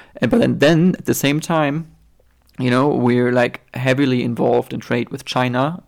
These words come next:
um, and we're doing lots of stuff there. And then we, you know, we're, like, involved in all these partnerships with, like, the Chinese government, for example, where we have, like, not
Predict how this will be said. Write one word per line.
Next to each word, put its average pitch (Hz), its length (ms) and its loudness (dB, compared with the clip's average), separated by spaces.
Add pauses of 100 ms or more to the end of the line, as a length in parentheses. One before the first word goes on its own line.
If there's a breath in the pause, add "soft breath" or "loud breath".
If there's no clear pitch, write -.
(120)
um, 135 520 -10 (300 soft breath)
and 120 160 -2
we're 117 60 -2
doing 123 340 -4
lots 131 260 2
of 127 120 0
stuff - 320 -2
there. 127 340 2 (380 loud breath)
And 117 120 -2
then 139 220 0
we, 131 120 -6
you - 440 -10 (760 soft breath)
know, 127 320 0 (200)
we're, 139 220 2
like, 131 200 4
involved 135 460 4
in 127 60 2
all 123 160 2
these 123 160 -2
partnerships - 760 -2
with, 120 120 -4
like, 120 160 -4
the - 60 -16
Chinese 151 440 -4
government, 117 400 -2
for 120 180 -8
example, 117 500 -6
where 117 220 -6
we 120 160 -6
have, 123 180 -4
like, 120 200 0
not 127 260 0